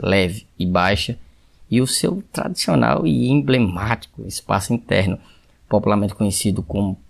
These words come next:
porta-capacete, que hoje, mais do que nunca, e com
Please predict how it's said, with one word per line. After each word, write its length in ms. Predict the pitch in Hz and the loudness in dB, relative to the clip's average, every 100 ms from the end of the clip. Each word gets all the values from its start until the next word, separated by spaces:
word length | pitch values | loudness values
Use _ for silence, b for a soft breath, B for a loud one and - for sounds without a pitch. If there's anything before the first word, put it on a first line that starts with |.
| - | -2
porta-capacete, 840 | 107 101 107 98 90 - 104 - b b b | 0 2 -2 0 0 0 -2 -4 b b b
que 200 | - 110 | 0 4
hoje, 320 | 107 101 95 92 | 4 4 0 -2
mais 280 | 98 117 | 2 2
do 100 | 120 | 2
que 140 | 120 107 | 0 0
nunca, 400 | 95 127 - - - | 2 2 0 -6 -6
e 160 | - 92 | -4 -4
com 160 | - | 0